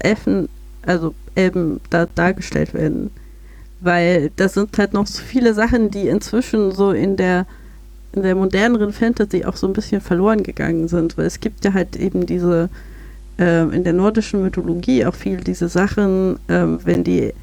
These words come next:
wenn die Elfen so im Wald tanzen, äh, und man da als, als Mensch mit reingezogen wird und da im Zweifelsfall auch noch was isst von deren Speisen oder so, dann ist man halt für immer verloren.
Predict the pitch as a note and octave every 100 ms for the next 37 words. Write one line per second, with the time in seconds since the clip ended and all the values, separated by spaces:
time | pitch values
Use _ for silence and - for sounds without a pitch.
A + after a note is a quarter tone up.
0 | - - - - - F#3 F#3 - F3+ F#3+
1 | G3+ G3 F#3 G3 F#3 F3 E3+ - F3 F#3
2 | G3 - F#3+ F#3 F3+ F#3 - - - -
3 | - - F#3+ E3+ E3 - F3+ - F3 F3
4 | E3+ E3 D#3 - E3+ F3 F3+ E3 - -
5 | - F3 - - D#3 F#3 - - - A#2+
6 | E3+ G3+ G3+ - F#3 F#3 F3 F3+ F3+ -
7 | - E3+ E3+ D3+ - - - - - E3
8 | E3+ E3+ - E3+ D3+ E3 D#3+ D#3+ - -
9 | C4+ - - - - F#3 F#3 E3+ F3 -
10 | E3 A#3 B3 A3+ G3+ G#3 G#3+ A3+ F#3+ F3+
11 | - F3+ F3+ F3 - - F#3 F3 - D#3
12 | F3 A#3+ B3+